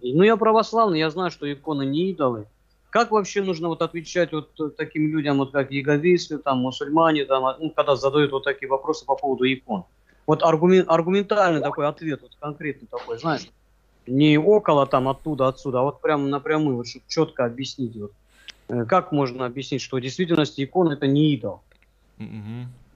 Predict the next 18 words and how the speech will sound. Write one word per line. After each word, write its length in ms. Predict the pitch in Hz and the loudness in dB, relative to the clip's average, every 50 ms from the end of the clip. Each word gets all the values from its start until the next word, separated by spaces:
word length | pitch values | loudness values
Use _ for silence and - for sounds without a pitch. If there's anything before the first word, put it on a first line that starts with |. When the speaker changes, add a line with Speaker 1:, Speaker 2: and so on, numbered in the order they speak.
| _ _ _ _ - | _ _ _ _ -20
Speaker 2:
Ну, 180 | 127 117 127 | -16 -12 -10
у 20 | 147 | -6
нас 180 | 165 175 156 | -6 -6 -6
вот 100 | 156 143 | -6 -6
прям 200 | 127 165 165 151 | -2 -2 -2 -2
семинарист 600 | 147 - - 165 160 156 156 160 165 180 165 - - | -4 -6 -10 -8 -6 -4 -2 -2 -2 -4 -6 -8 -10
тут 160 | 127 120 - | -12 -12 -10
на 120 | 120 117 | -10 -8
связи 380 | 110 - 127 123 117 107 98 107 | -8 -4 -2 0 0 0 -2 -4
есть, 380 | 107 101 98 98 - - - - | -4 -4 -6 -6 -8 -12 -14 -12
Михаил, 600 | 110 107 110 113 107 - 117 110 110 104 98 101 | -8 -4 -4 -4 -2 -2 -2 -2 0 -2 -2 -2
он 200 | 110 120 127 127 | -4 -4 -2 -2
наверняка 540 | 127 127 123 127 127 123 131 127 127 147 151 | -2 -2 -2 -2 -2 -4 -6 -4 -2 -2 -2
знает, 300 | 135 131 143 139 127 123 | -2 -2 -4 -4 -4 -6
что, 80 | - - | -4 0
Speaker 1:
А. 380 | 180 185 185 185 175 151 123 117 | 4 6 6 8 6 6 4 0
Speaker 2:
что 180 | - - - 123 | -2 -10 -10 -10
сказать. 520 | 123 - - 123 113 113 110 107 101 - | -8 -6 -6 -6 -4 -4 -6 -6 -8 -12